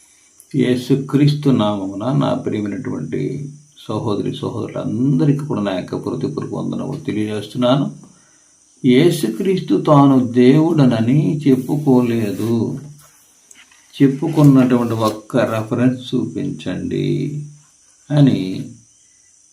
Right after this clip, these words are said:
బొంకూరు జాన్ గారు పలకడము చాలా హాస్యాస్పదంగా, ఒక విధంగా జాలి పడుతున్నాను ఆయన మీద. ఎందుకంటే క్రీస్తుని అర్థం చేసుకోలేనిటువంటి పరిస్థితిలో ఉన్నాడు ఆయన.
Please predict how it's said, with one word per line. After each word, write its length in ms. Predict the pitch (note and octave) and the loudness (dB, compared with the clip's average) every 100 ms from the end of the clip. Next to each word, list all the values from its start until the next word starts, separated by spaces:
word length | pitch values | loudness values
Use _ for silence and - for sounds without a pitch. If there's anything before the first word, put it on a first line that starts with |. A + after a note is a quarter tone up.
| - | -6
బొంకూరు 840 | G#2+ B2+ B2+ - D3 C#3 B2+ A2+ | 0 2 0 2 6 8 6 4
జాన్ 320 | A2+ A2 B2+ | 0 4 4
గారు 580 | A#2+ G#2 G2 F#2+ F#2 G#2+ - | 2 0 0 -2 -2 -4 -2
పలకడము 760 | G2+ G#2 G2 G2 G#2 C#3 D3 - A#2 | -2 0 -4 -4 -4 -6 -8 -8 -6
చాలా 280 | A2 G#2 G#2+ | -4 -4 -4
హాస్యాస్పదంగా, 1400 | A#2+ A#2 A2+ - C3 B2 - - G2+ G2 - C3 - - - _ _ _ _ _ _ _ - | -2 -2 -2 -2 0 0 -2 -6 -6 -8 -6 -6 -6 -12 -20 _ _ _ _ _ _ _ -14
ఒక 200 | A2 A2 | -6 -2
విధంగా 760 | A2 G#2+ G#2+ G2+ G2 F#2+ F#2 F2+ - - - - - - A2 G#2+ | -2 -2 -4 -4 -4 -6 -8 -8 -10 -14 -18 -18 -20 -16 -12 -4
జాలి 480 | A#2 A#2 B2+ D#3 F#3+ | 0 4 4 4 2
పడుతున్నాను 540 | C#3 A2 - G#2+ G2 | 2 2 2 -4 -2
ఆయన 100 | F#2+ | -4
మీద. 260 | F#2+ F#2 F#2+ B2+ D3+ - - G#2 | -6 -6 -6 -6 -8 -12 -16 -12
ఎందుకంటే 760 | G2+ G#2+ A2+ G2+ - F#2+ F#2+ - - | -10 -6 -6 -4 -4 -4 -6 -8 -4
క్రీస్తుని 440 | A#2+ B2+ - A#2+ | 2 4 2 -2
అర్థం 340 | - - A#2+ A#2 | -2 -2 -2 -2
చేసుకోలేనిటువంటి 1200 | A2+ - - - G#2 G2 F#2+ G2 G2+ - F2+ F2 | 0 0 -2 -4 -2 0 0 -2 -4 -4 -6 -6
పరిస్థితిలో 1400 | E2+ G#2 G#2+ A2+ B2+ D#3 - - _ _ _ _ - E3+ | -10 -12 -8 -6 0 -2 -2 -12 _ _ _ _ -4 2
ఉన్నాడు 360 | D3+ A#2 F#2+ | 4 6 4
ఆయన. 160 | E2+ - | 0 -6